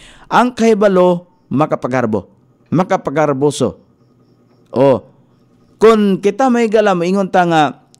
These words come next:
ang nag-alagad maminikuan ana, ang nagsimba biya mi, naghalad mi. O. So makapagarboso na kay moingon man dayon ang atong hunahuna nga,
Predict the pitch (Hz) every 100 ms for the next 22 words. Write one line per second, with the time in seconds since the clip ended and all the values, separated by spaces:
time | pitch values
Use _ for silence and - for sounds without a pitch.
0 | _ 165 180 185 247 254 233 214 202 190
1 | 190 185 208 214 247 214 131 - 151 185
2 | 185 - _ 127 139 147 226 220 226 214
3 | 208 185 160 123 123 _ _ - 151 147
4 | 202 226 233 196 202 240 190 139 - 135
5 | 143 113 - _ _ _ _ _ _ _
6 | _ _ _ - 208 208 214 208 185 202
7 | 185 202 196 196 214 214 _ _ _ -
8 | 170 165 151 - 127 156 190 214 190 185
9 | 185 185 175 170 170 170 160 170 175 165
10 | 139 143